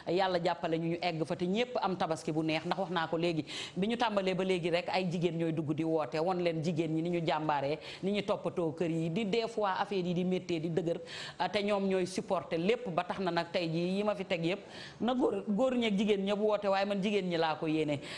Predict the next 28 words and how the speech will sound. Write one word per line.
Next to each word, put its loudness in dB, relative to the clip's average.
Kon 2
nag 0
ba 2
tey 0
am 0
nga 2
possibilité 0
boo 2
duggee 0
léegi -2
quatre-vingt-huit, -4
euh, 0
six -6
cent 0
vingt-huit -2
quatre-vingt-dix-neuf, -2
euh, 4
quatre-vingt-dix, 0
ñu 2
jox -2
la 2
ci -4
piis -2
yu 0
baax 0
yi -2
nga 0
am, 0